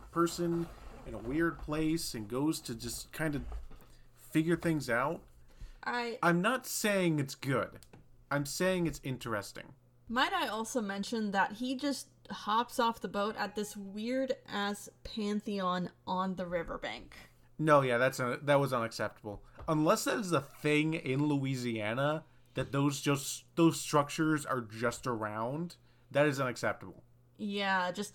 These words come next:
Speaker 1: But then we meet
Speaker 2: Mister Beauregard Yates Esquire, waiting for Corey with his nasty-ass nails.
Speaker 1: Nasty-ass nails.
Speaker 2: <laughs>
Speaker 1: Nasty-ass nails.
Speaker 2: So bad.
Speaker 1: And fingerless gloves.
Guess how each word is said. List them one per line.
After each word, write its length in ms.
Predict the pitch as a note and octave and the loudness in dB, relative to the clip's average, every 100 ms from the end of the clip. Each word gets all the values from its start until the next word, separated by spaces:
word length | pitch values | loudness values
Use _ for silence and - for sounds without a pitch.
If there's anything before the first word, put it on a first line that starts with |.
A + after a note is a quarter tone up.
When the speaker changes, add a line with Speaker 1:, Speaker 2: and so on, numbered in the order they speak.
| - | -8
Speaker 1:
But 120 | C3+ | -4
then 260 | B2+ D#3+ F#3 | 0 2 2
we 160 | D#3+ D3+ | 0 0
meet 640 | A#2 A2+ A2 - - - - _ _ | 0 -2 -2 -6 -14 -14 -20 _ _
Speaker 2:
Mister 580 | A#3+ C4 C4 C4 C4 G3+ - - - | 2 2 4 8 8 6 -6 -14 0
Beauregard 880 | A#3+ C4+ C#4+ C4+ A#3 B3+ A#3 A3+ G#3+ | 6 6 6 4 8 10 10 8 4
Yates 560 | G3 G#3+ G#3 G#3 - - | 4 4 4 2 -4 0
Esquire, 1040 | G#3+ G3 - - G#3 F#3+ F3+ F3+ F3 F#3 F#3+ - _ | 2 2 0 -2 2 4 4 2 0 -2 -6 -16 _
waiting 460 | - F#3+ B3+ D#4+ D#4 | -8 4 4 4 2
for 140 | D4+ | 0
Corey 520 | C4+ C4 A#3 A3 A3 - - _ - - | 8 8 8 4 2 -2 -12 _ -20 -8
with 160 | G3 G3+ | -2 -2
his 140 | F#3+ | -2
nasty-ass 560 | F#3 E3 - F3 C#3 - | -4 -6 -6 -6 -6 -8
nails. 400 | A#2+ A#1+ - - - - | -10 -8 -10 -14 -18 -14
Speaker 1:
Nasty-ass 1040 | B2 C3 F3+ A3 G3+ - C#3 A#2 G#2+ G#2 - | -6 -2 0 0 -2 -2 0 0 0 -4 -8
nails. 380 | G#2+ G2 - - - - | -10 -10 -12 -14 -18 -8
Speaker 2:
<laughs> 220 | G#3 A#2+ | -4 -2
Speaker 1:
Nasty-ass 960 | D#3+ C#4+ F4+ E4 - D3+ A#2 G2+ F#2 - | 0 0 0 -2 -4 -2 -2 -4 -8 -8
nails. 760 | G#2+ F#2 - - - - - D#4 | -8 -8 -10 -16 -8 -6 -6 -8
Speaker 2:
So 260 | - - A#3+ | -8 -6 -6
bad. 460 | - C4 - - B3+ - - | -6 -4 -4 -6 -12 -14 -4
Speaker 1:
And 220 | D3 D3+ | 0 0
fingerless 560 | C#3+ - A3+ A3 G3+ F#3 | 0 -2 0 0 -2 -2
gloves. 720 | - B2+ G#2 F#2+ G2 - - | -2 0 0 -2 -8 -10 -12